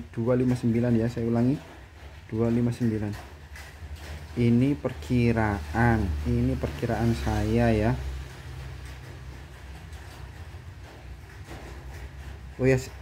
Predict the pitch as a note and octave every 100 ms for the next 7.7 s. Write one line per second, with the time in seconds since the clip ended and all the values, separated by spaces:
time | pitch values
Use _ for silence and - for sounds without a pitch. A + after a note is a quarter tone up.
0 | - - - C3 C3+ C3 - C3+ C#3+ C3
1 | C3 G3 A#3 - - - C3 B2+ - A#2
2 | A#2 A#2+ B2+ C3+ B2+ D#3 C#3 B2 A#2+ -
3 | - A#2 B2 C#3+ C3+ B2 B2+ B2 B2+ B2
4 | A#2+ A#2 B2 A#2 A#2+ B2 D#3 - - -
5 | A#2 A#2+ A#2 A#2+ C#3 C#3+ B2 B2 C3+ A#2+
6 | A#2 - - - - - - - - -
7 | - - G#2 A2 A2 -